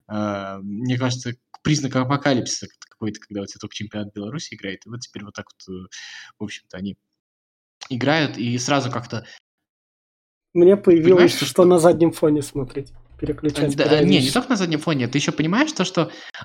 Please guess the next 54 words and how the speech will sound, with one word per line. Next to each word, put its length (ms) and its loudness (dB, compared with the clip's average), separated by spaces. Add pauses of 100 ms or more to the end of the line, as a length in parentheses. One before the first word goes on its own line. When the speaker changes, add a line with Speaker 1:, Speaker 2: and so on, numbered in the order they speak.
(120)
Speaker 1:
а, 460 2
ну 160 0
ладно, 280 4
ждём 260 0
двадцать 280 -2
первого 280 0
июня, 400 -2
вот 200 -12
это 180 -10
вот 160 -20
наша 200 -10
вот 120 -14
следующая 440 -8
дата, 280 -8
то 100 -12
есть 160 -12
вот, 200 -16
Speaker 2:
А, 80 -2
да, 220 0
Speaker 1:
э, 40 -2
Speaker 2:
да. 160 -2
Speaker 1:
то 80 -6
есть, 100 -12 (380)
э, 100 -14
то, 100 0
то, 160 -2
что 160 -2
отчёт 260 -4
пошёл, 280 0
то, 100 -4
что 140 0
это 200 4
реально, 520 0
ты 120 -10
видишь, 240 0
что 160 -8
это 140 -8
реально, 280 -4
потому 280 -8
что 240 -6 (440)
вот 100 -10
у 40 -2
нас 100 -2
тут 100 -12
многие 300 -4
люди, 320 -2 (300)
а, 140 0
рассказывают, 340 -2
что 120 -4
это 140 -8
нереально. 440 0
И 140 -10
да, 240 0
там, 260 -6